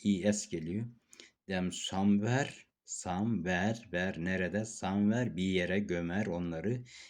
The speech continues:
In his house, evinde bir yere gömer. He buries, buries, buries, gömer the coins, but he is sleep, sleepless, less,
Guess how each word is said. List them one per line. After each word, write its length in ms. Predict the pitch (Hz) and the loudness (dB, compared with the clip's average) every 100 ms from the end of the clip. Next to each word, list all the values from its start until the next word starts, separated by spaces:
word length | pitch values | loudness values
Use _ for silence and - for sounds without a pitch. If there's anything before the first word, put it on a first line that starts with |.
| _ | _
In 180 | 107 101 | 2 2
his 280 | - 107 - | 2 -4 -4
house, 460 | 82 78 - - 90 | -4 -4 -8 -2 -2
evinde 400 | 87 85 104 98 | 0 -2 -4 -2
bir 140 | 80 | -6
yere 300 | 78 78 95 | -6 -6 -6
gömer. 880 | 104 85 82 82 80 78 80 78 78 - - _ _ _ - - - - - - - - | -4 -4 -4 -6 -6 -6 -6 -8 -8 -14 -20 _ _ _ -20 -20 -20 -20 -20 -20 -20 -4
He 440 | - 226 175 254 | 4 6 4 0
buries, 920 | 139 156 104 110 151 101 104 - - - _ _ - - | -2 2 2 4 2 2 0 -4 -10 -14 _ _ -20 -8
buries, 760 | 85 104 104 85 98 104 - - - | 2 4 4 2 -2 -4 -8 -10 -6
buries, 680 | 90 92 - 170 208 - - _ _ _ _ _ _ _ _ - | -2 -2 -2 -2 -4 -6 -16 _ _ _ _ _ _ _ _ -4
gömer 560 | 95 90 90 113 117 - | -2 0 0 -2 -4 -10
the 140 | 107 | -10
coins, 460 | - 85 98 117 - - - - - | -6 -2 0 -2 -6 -20 -20 -20 -12
but 240 | - - | -12 -10
he 280 | - - - - _ _ _ - | -8 -4 -4 -6 _ _ _ -8
is 560 | 117 139 139 - - - _ _ _ _ | -2 -2 -2 -4 -6 -12 _ _ _ _
sleep, 640 | - - - - - - - - | -4 -2 -2 -4 -8 -10 -14 -10
sleepless, 1000 | - - 87 110 - 85 82 - - - | -8 -6 -2 -2 -2 -2 -2 -2 -2 -2
less, 560 | 82 87 131 160 - | -2 0 0 0 -2